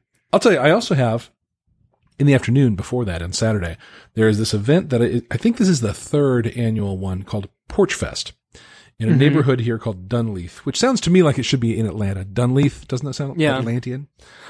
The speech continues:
Speaker 2: Well, it's funny you mentioned that because there's a, there is a neighbor, a couple neighborhoods that do Porch Fests
Speaker 1: Ah,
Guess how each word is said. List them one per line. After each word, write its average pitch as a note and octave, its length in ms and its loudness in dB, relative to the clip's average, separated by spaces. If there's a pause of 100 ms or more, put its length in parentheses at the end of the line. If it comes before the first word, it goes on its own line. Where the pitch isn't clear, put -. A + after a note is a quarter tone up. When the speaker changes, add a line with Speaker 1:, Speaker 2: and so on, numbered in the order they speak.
Speaker 2:
Well, F3+ 100 6
it's F3+ 100 0
funny G#3 180 4
you E3+ 80 6
mentioned D#3+ 320 4
that C#3+ 140 0
because C#3 320 0
there's C#3+ 260 2
a, B2+ 440 0 (500)
there C#3 260 0
is C3 160 -2
a C3+ 60 0
neighbor, C3 440 -4
a D3+ 80 -10
couple C#3+ 220 -4
neighborhoods B2+ 440 -8
that B2+ 120 -4
do B2+ 120 -8
Porch A#2+ 300 -10
Fests A#2 360 -6
Speaker 1:
Ah, F3 180 0